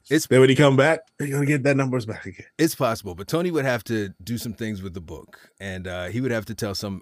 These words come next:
Speaker 1: amazing stories. And what they're doing with M J F and Adam Cole, that would have to be across the board,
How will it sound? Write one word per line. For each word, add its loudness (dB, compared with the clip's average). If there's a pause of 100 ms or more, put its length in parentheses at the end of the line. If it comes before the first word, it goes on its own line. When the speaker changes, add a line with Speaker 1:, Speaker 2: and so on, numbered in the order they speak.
Speaker 1:
amazing -4
stories. -12
And -8
what -8
they're 0
doing 0
with -4
M -4
J -2
F -4
and -4
Adam -2
Cole, -4
that -4
would -4
have -4
to -10
be -6
across -8
the -12
board, -12